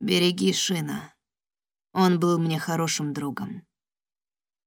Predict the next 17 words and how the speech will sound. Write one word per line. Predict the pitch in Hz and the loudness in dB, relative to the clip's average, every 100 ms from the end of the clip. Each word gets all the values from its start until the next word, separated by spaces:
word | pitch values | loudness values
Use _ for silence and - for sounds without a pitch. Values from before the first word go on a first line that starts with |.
| _ _ _ _ | _ _ _ _
Когда | 214 208 226 214 | 0 4 6 6
душа | 214 - 208 | 6 6 4
Кацу | 220 214 208 | 6 4 4
скользнула | 190 - 196 190 208 202 | -2 0 0 4 6 6
в | 185 | 4
шкатулку, | - 190 202 214 202 175 165 _ _ _ _ | 0 -2 2 2 2 -2 -8 _ _ _ _
я | - 202 | 0 2
плотно | 208 208 214 208 190 | 6 6 8 6 4
закрыла | 190 202 190 180 | 4 2 2 2
крышку | 208 214 196 - 175 | 2 2 0 -2 -4
и | - | 0
обернулась | 175 175 185 185 185 175 - | 0 2 2 4 2 2 -2
к | |
Саваки. | - 175 165 156 - 220 - _ _ _ _ _ _ - | -2 -2 -4 -6 -6 -10 -12 _ _ _ _ _ _ 2
Инугами | 196 196 196 233 220 208 | 6 8 8 8 8 8
выглядел | 226 214 208 202 196 | 8 8 8 8 6
растерянным, | 196 - 247 220 180 165 170 | 4 2 2 4 4 0 -4